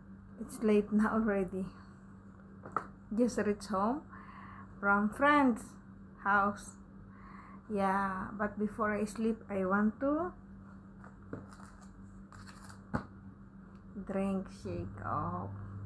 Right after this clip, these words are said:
Kasi ang daming pagkain namin, Halloween party in Edmark office in, in Sarja, in King Faisal. So, there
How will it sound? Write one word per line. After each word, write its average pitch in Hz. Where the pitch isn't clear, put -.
Kasi 226
ang 214
daming 262
pagkain 220
namin, 214
Halloween 208
party 202
in 196
Edmark 196
office 202
in, 202
in 202
Sarja, 240
in 208
King 240
Faisal. 202
So, 185
there 208